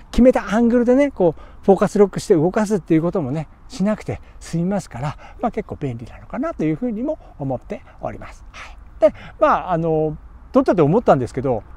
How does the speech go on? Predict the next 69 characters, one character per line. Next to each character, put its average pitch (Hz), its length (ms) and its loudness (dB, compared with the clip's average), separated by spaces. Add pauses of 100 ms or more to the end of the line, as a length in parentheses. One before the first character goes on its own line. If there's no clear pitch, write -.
(240)
今 359 80 4
日 285 60 2
も - 40 2
ち - 80 2
ょ 165 40 4
っ - 20 -4
と 131 100 -8
ね、 175 220 0
ち - 80 -2
ょ - 20 2
っ - 20 -10
と 180 80 -2
曇 135 220 -2
り 127 80 0
気 127 140 -2
味 127 260 -2
な 127 160 -2
ん 120 60 -2
で 110 80 -4
す - 100 -14
け 113 80 -8
ど、 123 220 0 (240)
意 185 140 2
外 294 200 0
と 285 100 2
曇 220 300 0
天 277 220 2
が 269 100 0
ね、 262 320 0 (1040)
こ 190 160 -2
の 185 500 0
枯 - 140 -8
れ 202 100 0
物 202 220 0
に 190 160 0
は 107 220 -4
合 170 80 0
い 196 60 0
ま 208 100 0
す - 100 -14
ね。 143 200 -6 (180)
で、 156 80 0
曇 156 240 0
天 196 160 0
で 196 120 0 (120)
ア 190 100 0
ン 190 80 2
ダ 156 120 0
ー 135 60 -6
に 143 80 -4
し - 160 -12
て 147 100 -6
あ 143 60 -10
げ 139 120 -4
る 143 80 -4
っ - 20 -6
て - 160 -8
い 165 40 -2
う - 20 -4
の 190 80 -4
が 143 80 -6
結 151 200 -8
構 135 160 -8
ね、 139 140 -6
こ 143 180 -4
う、 - 40 -18 (400)
キ - 140 8
リ 349 40 8
ッ - 40 4